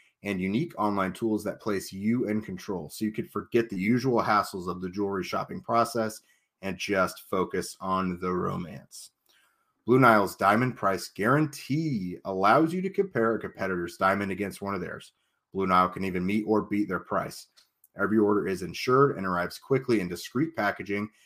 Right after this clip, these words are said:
That way, it doesn't give away what's inside, and you can keep on with the surprise.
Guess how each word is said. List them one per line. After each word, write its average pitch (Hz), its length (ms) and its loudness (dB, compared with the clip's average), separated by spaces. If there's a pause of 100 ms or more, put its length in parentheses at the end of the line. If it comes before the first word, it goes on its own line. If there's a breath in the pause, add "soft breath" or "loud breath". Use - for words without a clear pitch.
(300 soft breath)
That 110 200 6
way, 113 300 6
it 98 120 0
doesn't 95 300 -2
give 92 140 0
away 92 260 2
what's 90 320 -2
inside, 90 580 0
and 87 160 -8
you 90 140 -8
can 87 360 -12
keep 104 280 -8
on 90 220 -2
with 85 140 -10
the - 60 -20
surprise. - 560 -10